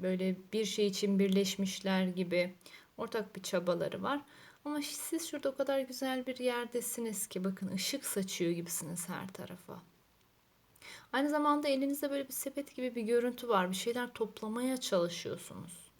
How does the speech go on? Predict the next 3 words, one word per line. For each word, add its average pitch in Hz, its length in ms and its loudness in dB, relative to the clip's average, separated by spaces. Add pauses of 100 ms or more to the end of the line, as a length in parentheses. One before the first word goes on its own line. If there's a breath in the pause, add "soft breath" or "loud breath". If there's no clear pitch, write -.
(720 loud breath)
Bunlar 302 380 4
ektiklerinizin 285 960 2
karşılığı. 190 760 0